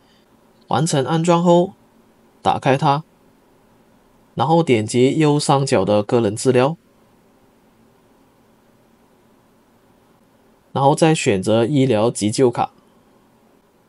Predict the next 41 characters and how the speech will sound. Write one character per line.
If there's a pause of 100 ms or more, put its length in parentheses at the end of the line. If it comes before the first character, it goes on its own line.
(140)
在
下
面
这
里，
你
就
会
看
到
紧
急
联
系
人
这
个
设
置
了。 (1600)
点
击
一
下
右
上
方
的
编
辑， (2250)
往
下
滑。 (1700)
在
紧
急
联
系
人
这
里，